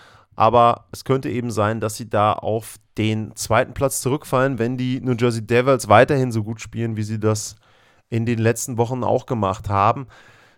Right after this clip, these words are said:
Das wäre dann natürlich unglücklich für die Hurricanes und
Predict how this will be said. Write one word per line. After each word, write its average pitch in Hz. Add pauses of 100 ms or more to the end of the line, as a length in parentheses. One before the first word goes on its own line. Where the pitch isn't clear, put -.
(120)
Das 135
wäre 180
dann 185
natürlich 185
unglücklich 180
für 156
die 127
Hurricanes 147
und 127